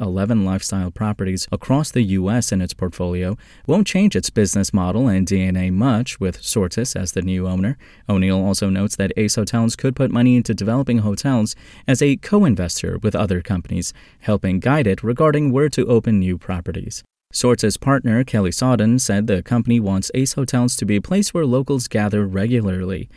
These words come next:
The hospitality firm aims to expand its portfolio to thirty properties, with the majority of them being Ace Hotels. Next, political unrest continues to hit Peru's travel industry hard.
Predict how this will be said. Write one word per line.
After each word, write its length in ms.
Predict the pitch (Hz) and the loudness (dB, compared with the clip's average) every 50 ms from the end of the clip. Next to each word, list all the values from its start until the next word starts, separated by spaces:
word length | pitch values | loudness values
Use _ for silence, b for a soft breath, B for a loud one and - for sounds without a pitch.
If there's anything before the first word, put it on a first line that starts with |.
| B B B B B | B B B B B
The 80 | - 92 | -6 -4
hospitality 640 | 95 101 - - 98 92 - 101 95 92 92 92 92 | -2 -2 -2 -2 -4 -2 0 0 0 0 0 0 -2
firm 280 | - - 98 95 98 - | -2 0 0 0 0 0
aims 300 | 104 107 101 107 107 - | 0 2 2 2 0 0
to 100 | - 95 | -2 -2
expand 340 | 90 - - - 104 107 104 | -2 -2 -2 0 0 2 2
its 120 | 95 - | 0 -2
portfolio 600 | - - - 95 - - 110 110 110 101 95 98 | -4 -6 -8 -8 -4 -2 0 2 2 2 2 0
to 160 | 98 - - | 0 -2 -6
thirty 300 | 95 - 117 139 151 120 | -4 0 0 0 0 0
properties, 540 | 87 - - 92 90 - - 95 98 - - B B B B B B - | -2 -4 -6 -8 -8 -6 -4 -4 -4 -4 -6 B B B B B B -2
with 100 | 139 - | 0 2
the 80 | 139 | 4
majority 420 | 139 139 131 143 156 180 196 185 170 | 4 4 4 4 4 4 4 4 4
of 60 | 127 | 4
them 200 | 120 120 123 120 | 4 4 4 4
being 340 | 101 107 107 110 117 127 - | 4 4 4 4 4 4 2
Ace 220 | 123 113 101 - | 2 0 0 0
Hotels. 580 | - 98 92 - - 92 87 90 92 92 - - - _ _ _ _ _ _ _ _ _ _ _ _ _ _ _ | -2 -4 -4 -4 -4 -6 -6 -6 -8 -8 -10 -12 -12 _ _ _ _ _ _ _ _ _ _ _ _ _ _ _
Next, 440 | - 101 95 87 87 - - - - | -2 0 0 0 0 -2 -4 -4 0
political 420 | - 101 101 101 98 87 95 95 95 | 2 4 4 4 4 2 2 2 2
unrest 400 | 92 92 98 98 98 - - - | 2 2 2 2 0 0 -2 0
continues 580 | 101 98 - - 113 113 107 101 98 101 - - | 0 0 2 4 4 4 6 6 4 2 2 0
to 100 | 95 92 | -2 -2
hit 180 | 98 98 - | -2 -2 -2
Peru's 480 | - 98 92 90 92 104 110 113 110 - | -2 -2 -2 0 2 2 2 2 0 -2
travel 380 | - - - 101 95 92 95 | -2 -2 -2 0 0 0 0
industry 480 | 98 101 98 98 101 - - - 123 123 | 2 2 2 0 -2 -2 0 0 2 2
hard. 500 | 117 98 98 101 107 110 92 85 85 - | 0 0 0 0 2 2 0 0 -4 -8